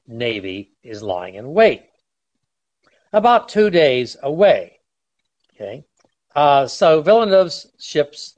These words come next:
sail out, find, you know, sailing order, and they're gonna head for Gibraltar, and, and, and the, the other ships that they were gonna fight are fleeing, and they think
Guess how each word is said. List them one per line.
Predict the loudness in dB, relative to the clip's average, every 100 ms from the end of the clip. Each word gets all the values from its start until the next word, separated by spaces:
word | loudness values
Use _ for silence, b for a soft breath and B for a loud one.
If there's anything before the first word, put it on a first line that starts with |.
| _ -18
sail | -12 -2 4 4
out, | 6 2 0 _ _ _ _
find, | _ -6 -4 -4 -6 -12 -16 _ _ _
you | -12 -8
know, | -8
sailing | -10 -6 -4 -2 -6
order, | -2 -2 -2 -4 -8 _ _ _ _ _ _ _
and | -10 -8 -8 -12 -10
they're | 0 0 2
gonna | 0 0
head | -2 -2 -4
for | -16
Gibraltar, | -12 -14 -4 0 0 0 -8 -4 -4
and, | -6 -12 _ _ _
and, | -20 -18 -18 -18
and | -18 -18 -20 -20
the, | -20 -20
the | -18 -12 -2
other | -2 -2 -6
ships | -8 -12 -12 -20
that | -14
they | -12
were | -6
gonna | -6 -8
fight | -12 -10 -8
are | -10 -14
fleeing, | _ -6 -6 -6 -10
and | -12
they | -14
think | _ -18 -18